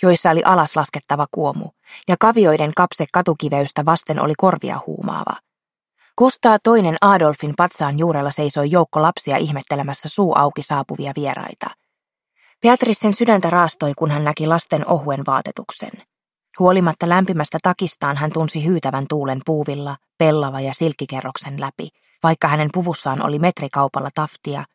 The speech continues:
volangeja, pitsiä ja brodyyriä. Lapsiraukat olivat varmasti aivan jäässä. Seurueen muut jäsenet siirtyivät jo ovien suuntaan, mutta Beatrice viivytteli vielä.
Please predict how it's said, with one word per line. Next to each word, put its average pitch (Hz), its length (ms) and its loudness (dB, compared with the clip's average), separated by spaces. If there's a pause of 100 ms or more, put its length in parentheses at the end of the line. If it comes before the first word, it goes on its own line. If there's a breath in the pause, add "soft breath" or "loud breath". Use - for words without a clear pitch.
(140)
volangeja, 139 580 0 (120)
pitsiä 147 400 -4
ja 135 120 -6
brodyyriä. - 600 -8 (840)
Lapsiraukat 143 640 -2
olivat 147 320 -4
varmasti 147 500 0
aivan 147 380 -4
jäässä. - 440 -12 (1400)
Seurueen 247 440 8
muut 226 280 4
jäsenet 160 360 0
siirtyivät 151 580 -2
jo 156 100 0
ovien 143 360 0
suuntaan, - 600 -8 (400 loud breath)
mutta 190 240 2
Beatrice 170 500 2
viivytteli 139 560 -4
vielä. - 320 -10